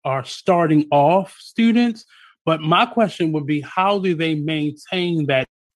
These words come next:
interest? Because I, as a teacher, I see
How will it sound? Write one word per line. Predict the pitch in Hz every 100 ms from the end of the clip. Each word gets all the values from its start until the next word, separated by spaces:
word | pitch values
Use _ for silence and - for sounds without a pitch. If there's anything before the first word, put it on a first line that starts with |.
| -
interest? | 110 - - _ _ _ _ _ _ _ 147
Because | 147 165 151
I, | 160 175 165
as | 165
a | 160
teacher, | - 240 262 - 139
I | 151 165
see | - - 196 185 180